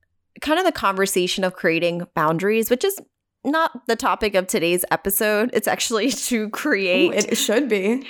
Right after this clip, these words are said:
Speaker 1: Yeah, but I think, but that's what I'm, I'm doing. So usually when I go away,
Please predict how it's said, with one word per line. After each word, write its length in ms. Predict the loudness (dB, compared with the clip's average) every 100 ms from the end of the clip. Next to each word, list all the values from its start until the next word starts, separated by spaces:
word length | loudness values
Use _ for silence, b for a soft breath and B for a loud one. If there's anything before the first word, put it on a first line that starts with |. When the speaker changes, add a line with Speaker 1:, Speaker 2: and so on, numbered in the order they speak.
| -6
Speaker 1:
Yeah, 420 | -2 0 2 2
but 320 | 0 0 0 0
I 180 | 0 0
think, 380 | 0 -2 -2 -6 -10 _ -10
but 140 | -4 -2
that's 220 | -2 0
what 100 | 0
I'm, 260 | 2 0 0
I'm 240 | 2 0
doing. 540 | 0 0 2 0 0 -4
So 200 | -2 0
usually 500 | 0 0 0 0 0
when 160 | 2
I 100 | 0
go 140 | 0 0
away, 520 | 0 2 2 2 0